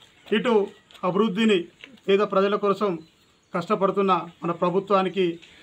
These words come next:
ఎప్పుడూ మనము అందరం అండదండలు ఉండాలని చెప్పి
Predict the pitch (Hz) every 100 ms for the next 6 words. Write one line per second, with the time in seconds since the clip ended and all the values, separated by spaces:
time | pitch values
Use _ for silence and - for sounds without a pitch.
0 | _ 175 175 247 254 220 208 190 170 -
1 | 180 190 214 185 170 _ _ - - 165
2 | 185 202 196 190 180 180 175 170 165 180
3 | 165